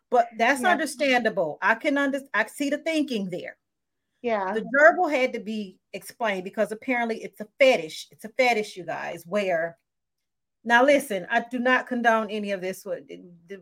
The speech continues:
Speaker 1: this example that I'm sharing. So listen, okay. So the thing is, you, if you were into this particular fetish, you had a tube,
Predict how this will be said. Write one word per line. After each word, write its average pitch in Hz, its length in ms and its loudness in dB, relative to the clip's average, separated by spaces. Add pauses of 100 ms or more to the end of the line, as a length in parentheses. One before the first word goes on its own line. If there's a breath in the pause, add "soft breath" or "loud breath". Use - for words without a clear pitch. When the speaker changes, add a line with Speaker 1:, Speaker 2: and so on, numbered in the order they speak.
Speaker 1:
this 175 220 -14
example 175 460 -8
that 165 120 -6
I'm 156 140 -8
sharing. 160 480 -4
So 151 320 -4 (320)
listen, - 420 -6 (160)
okay. - 320 -10
So - 220 -8
the 190 120 -8
thing 269 340 0
is, 185 340 -6
you, 185 260 -10 (680)
if 190 120 -4
you 233 120 -2
were 233 80 6
into 214 260 4
this 196 160 -6
particular 175 460 -6
fetish, 214 420 2
you 214 80 -4
had 185 160 4
a 196 60 -2
tube, 160 500 -8